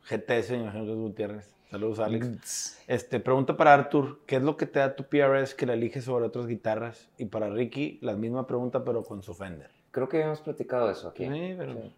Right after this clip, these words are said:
Speaker 1: contestemos.
Speaker 3: No, pues nada, que es una muy buena guitarra, muy versátil.
Speaker 1: Que no se
Speaker 3: Sí,
Speaker 1: desafina.
Speaker 3: no se desafina y suena perfecto, entonces, pues eso, eso más que nada.
Speaker 2: Yo
Speaker 1: Y es
Speaker 2: Fender
Speaker 1: cómoda, ¿verdad?
Speaker 3: Muy cómoda, sí.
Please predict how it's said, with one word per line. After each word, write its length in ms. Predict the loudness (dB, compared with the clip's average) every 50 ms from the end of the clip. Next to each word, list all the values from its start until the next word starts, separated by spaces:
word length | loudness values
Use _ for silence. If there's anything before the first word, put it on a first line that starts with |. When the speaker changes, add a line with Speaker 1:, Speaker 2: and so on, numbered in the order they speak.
| _
Speaker 1:
contestemos. 380 | -8 -6 0 2 2 4 4 2 2 2
Speaker 3:
No, 20 | 2
pues 100 | 4 6
nada, 340 | 6 6 6 6 2 -2 0
que 100 | 0 0
es 120 | 0 0 -2
una 160 | -4 -2 -2
muy 160 | 0 0 0
buena 180 | 0 -2 -2 -2
guitarra, 400 | -4 -2 0 2 2 2 2 0
muy 180 | -2 -2 0 0
versátil. 600 | 0 0 -2 -2 -4 -4 -2 -2 -2 -2 -4 -8 -12 -20 _ _ _ -20 -20 -4
Speaker 1:
Que 100 | 0 0
no 100 | 2 2
se 160 | 2 2 2 2
Speaker 3:
Sí, 60 | 2
Speaker 1:
desafina. 440 | 4 4 6 6 6 6 4 4 2
Speaker 3:
no 100 | 0 -2
se 120 | 0 0
desafina 720 | -2 -2 -2 -4 -2 -2 -2 -2 -2 -2 -4 -4 -6 -10 -14 -6
y 760 | -2 0 0 2 2 0 0 2 2 2 0 0 -2 -6 -8 -14 -20
suena 580 | -20 -10 -4 -4 -2 -2 -2 -2 -4 -4 -4
perfecto, 540 | -6 -8 -6 -4 -4 -4 -4 -4 -6 -8 -8
entonces, 1080 | -6 -8 -10 -12 -12 -12 -12 -10 -10 -10 -10 -12 -14 -14 -14 -16 -16 -18 -20 -20 -20 _ _ _ _
pues 160 | -16 -10 -6 -6
eso, 340 | -6 -6 -6 -10 -14 -16 -18 _ _ _ _ _ _ _ _
eso 140 | -18 -16 -16
más 160 | -16 -16 -16
que 100 | -18 -18
nada. 220 | -18 -16 -18 -16 -6
Speaker 2:
Yo 160 | 0 2 4
Speaker 1:
Y 40 | 4
es 60 | 6
Speaker 2:
Fender 240 | 6 6 8 8 8
Speaker 1:
cómoda, 260 | 8 8 8 6 4 2
¿verdad? 220 | 0 -4 -6 -8 -8 -6
Speaker 3:
Muy 160 | -4 -4 -2 0
cómoda, 420 | 0 0 2 2 0 0 -2 -4
sí. 160 | -8 -12 -16